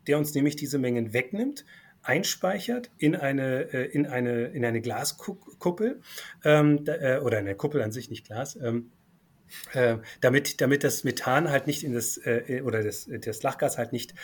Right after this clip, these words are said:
äh, in die, äh, äh, in die, äh, äh, Atmosphäre entweicht. Und daraus mache ich dann Strom. Das heißt also, wir haben gar nicht die Thematik Teller mit Tank, äh, wie, wie, wie, wie das immer dargestellt wird. Zumal, und das muss man auch noch unterstreichen, wir ha-, wir hätten rein theoretisch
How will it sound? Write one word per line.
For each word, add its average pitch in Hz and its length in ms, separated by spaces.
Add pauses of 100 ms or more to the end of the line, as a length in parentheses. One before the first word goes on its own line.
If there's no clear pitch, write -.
(220)
äh, 123 220
in 117 80
die, 120 120
äh, 117 100
äh, 117 580
in 113 80
die, 110 240
äh, 110 680
äh, - 20
Atmosphäre 127 500
entweicht. 113 500 (380)
Und - 140
daraus 135 340
mache 131 240
ich - 80
dann 180 160
Strom. 180 380
Das - 160
heißt 123 180
also, 120 180
wir 120 180
haben 220 140
gar 127 140
nicht 127 220
die 123 80
Thematik 139 580 (260)
Teller 147 280
mit 120 180
Tank, 170 400 (360)
äh, 120 120
wie, 117 220
wie, 117 240
wie, 120 160
wie 117 80
das 117 180
immer 117 160
dargestellt 120 580
wird. 151 180 (200)
Zumal, 131 540
und 123 120
das - 360
muss 131 240
man 117 100
auch 127 160
noch 147 80
unterstreichen, 143 640 (460)
wir 131 460
ha-, 139 320
wir 135 140
hätten 208 320
rein 131 280
theoretisch 170 760